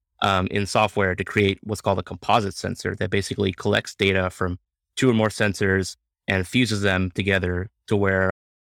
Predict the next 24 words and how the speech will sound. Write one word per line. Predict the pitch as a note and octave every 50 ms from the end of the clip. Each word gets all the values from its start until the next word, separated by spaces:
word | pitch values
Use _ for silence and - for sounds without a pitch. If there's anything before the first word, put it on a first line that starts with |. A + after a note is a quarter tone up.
| _ _
it | A2 -
can | - G#2+ G2
detect | G2 F2 - - G#2 F#2 - _ - _ _ _ _ _ _ _ _ _ _
certain | - - A2 D#2+ - G2+ F#2
functions. | - - - G#2+ G2 - - - - - - - - _ _
So, | - - A2
for | - - A2
example, | G2+ G2 G#2+ G2+ F#2+ F#2+ G2+ F#2+ F#2
there's | F#2 G2+ G2 G2 -
a | - G2 F#2+ F#2 F#2 F2 - - - _ _ _
rotation | G#2 G#2+ - - - C3 - - A2 G2
vector | F#2 G#2 F2+ E2+ - - G2+ F#2 F2+ F2+ - _ _ _ _ _ -
composite | A2 G2 - - G#2 G#2 G2 F2+ - -
sensor, | - F#2 G2 - - - - - - _ _ _ _ _ _
which | - G#2 - -
combines | - G#2 F#2+ G#2 G2+ G#2 F#2+ -
data | G2+ G2 F#2+ F#2+ F#2
from | - G2
an | F#2 F2+
accelerometer, | - - - F#2+ F#2+ G2 G2+ G2+ G#2 G2+ G2 G2 G2 G2 F#2 F2+ G2 G#2+
magnetometer, | G2 F#2 F2+ F#2 G2 G2 G2 F#2+ F#2+ F#2 F#2
and | F2+ -
a | -
gyroscope. | - - G2+ G#2+ G#2 G2+ G2 - - - - - -